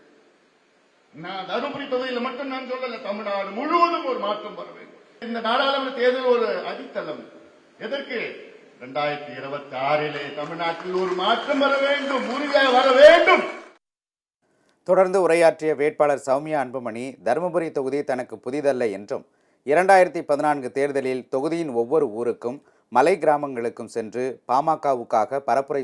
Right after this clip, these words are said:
Speaker 2: செய்திருப்பதாகவும் கூறினார். காவிரி உபரிநீர் திட்டம், மொரப்பூர் தொடர்வண்டி திட்டம், நிலுவையில் உள்ள நீர்ப்பாசன திட்டங்கள், வேலைவாய்ப்பு உட்பட தருமபுரி மக்களின் நலன் காக்கும் திட்டங்களுக்காக குரல் கொடுப்பேன் என்றும் அவர் உறுதியளித்தார். தருமபுரியின் பிரச்சனைகள் அனைத்தும்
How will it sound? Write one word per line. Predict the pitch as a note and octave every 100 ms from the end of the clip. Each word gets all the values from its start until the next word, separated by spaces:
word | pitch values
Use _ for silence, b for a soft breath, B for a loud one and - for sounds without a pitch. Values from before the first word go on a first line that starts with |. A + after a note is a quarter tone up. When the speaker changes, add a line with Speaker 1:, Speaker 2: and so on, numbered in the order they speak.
| A#2+
Speaker 2:
செய்திருப்பதாகவும் | A2 A2 - G2+ F#2+ F#2+ F2+ F#2 C3+
கூறினார். | C#3 F2+ C#2 - _ _ _ _ -
காவிரி | C#3 D#3 D#3 C#3
உபரிநீர் | A#2 C#3+ D3 B2+ A#2+
திட்டம், | G#2 C3 C3+ B2+ _ F#2
மொரப்பூர் | B2 D3+ D3 C#3+ A#2+
தொடர்வண்டி | C3 B2+ A#2+ A2+
திட்டம், | G2+ - B2+ C#3 b b -
நிலுவையில் | C3+ E3+ F3 E3
உள்ள | C#3 C#3
நீர்ப்பாசன | A#2 C#3+ C#3+ B2+ A#2+ -
திட்டங்கள், | G#2+ A#2+ A2 A#2+ D3+ b b _ C3
வேலைவாய்ப்பு | F3 G3 E3 D#3+ D3+ A#2+
உட்பட | A2 A#2+ C3 C3+ C3
தருமபுரி | G2+ D3 E3+ D3+ D3+ A#2+
மக்களின் | A2+ C#3 C3 A#2
நலன் | G2 G#2+ D3+ C#3+
காக்கும் | C#3+ C#3 B2 A2
திட்டங்களுக்காக | - B2 A2 G2 G#2 F#2+ B2 B2+ b b b -
குரல் | E3 F3+ -
கொடுப்பேன் | C3+ C#3 C#3+ C3 G#2
என்றும் | G#2 B2+ C3 - A2
அவர் | G#2 G2+ -
உறுதியளித்தார். | D3 D3+ A#2 F2 F2+ F#2 E2 _ _ _ _ -
தருமபுரியின் | D3+ F#3+ G#3 F#3+ F3+ D#3
பிரச்சனைகள் | C3 - D#3+ C#3+ C3+
அனைத்தும் | A2 C3 D3+ D3